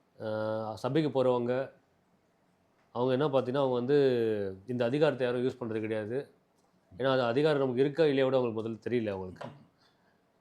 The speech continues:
So, சத்தியத்துக்குள்ள இருந்தா மட்டும்தான் நமக்கு வந்து விடுதலை கிடைக்கும். So, சத்தியத்தை விட்டு வெளியே இருக்கும்போது நமக்கு விடுதலை இருக்காது. அதான் அவர் சொல்றாரு,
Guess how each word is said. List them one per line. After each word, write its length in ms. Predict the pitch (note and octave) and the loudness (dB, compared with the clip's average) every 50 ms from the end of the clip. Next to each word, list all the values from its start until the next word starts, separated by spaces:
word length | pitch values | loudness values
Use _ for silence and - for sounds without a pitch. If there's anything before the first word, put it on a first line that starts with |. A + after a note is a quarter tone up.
| _ _ | _ _
So, 280 | _ - A2+ - B2 B2 | _ -8 -4 -2 -2 0
சத்தியத்துக்குள்ள 360 | C3 F#3 F3 E3 D#3+ D#3 D3+ | 2 2 4 4 2 2 2
இருந்தா 200 | D3 C#3 C#3+ C#3 | 2 2 2 2
மட்டும்தான் 320 | C3+ C3+ B2+ C3 C#3+ D#3 | 2 0 -2 -2 -2 -2
நமக்கு 220 | D3 C#3 C3 A#2+ B2 | -2 -2 -2 -2 -2
வந்து 180 | B2+ C#3 C#3 | -2 0 0
விடுதலை 280 | B2 A#2+ C3+ C#3+ C3 A#2 | 0 0 0 0 0 0
கிடைக்கும். 340 | A#2 G#2+ G#2+ G2 G#2 G2+ - _ _ _ _ | 0 -2 -4 -6 -8 -10 -12 _ _ _ _
So, 200 | - - A#2+ A2 | -14 -12 -10 -8
சத்தியத்தை 380 | - A#2+ A#2 B2+ D#3+ C#3 D3 C#3 | -6 -6 -4 -2 -2 0 0 0
விட்டு 200 | C3+ C3 D3 C3 | 0 2 0 0
வெளியே 220 | B2+ B2 C#3 C#3+ | 2 2 2 2
இருக்கும்போது 480 | C#3 B2 A#2+ A#2 A#2+ A#2+ B2 C3 D3+ C#3+ | 0 0 -2 -4 -4 -4 -2 0 0 0
நமக்கு 320 | B2+ A2+ A2+ G#2+ A2 G#2+ | -2 -2 -4 -4 -4 -4
விடுதலை 300 | G#2+ A2+ C3+ C3 B2+ A#2+ | -4 -2 -2 0 0 -2
இருக்காது. 380 | G#2 G2 - A2 G2+ F#2+ F#2+ - _ _ _ _ _ _ _ _ _ _ _ _ _ _ G2+ | -2 -2 -4 -6 -6 -6 -10 -16 _ _ _ _ _ _ _ _ _ _ _ _ _ _ -6
அதான் 160 | A#2 C#3 C#3 | -4 -2 -2
அவர் 40 | A#2+ | -2
சொல்றாரு, 540 | B2 A#2+ A#2+ C3 B2+ B2 B2+ C3+ C#3+ C3+ | -2 -2 0 0 0 0 0 -2 -2 -4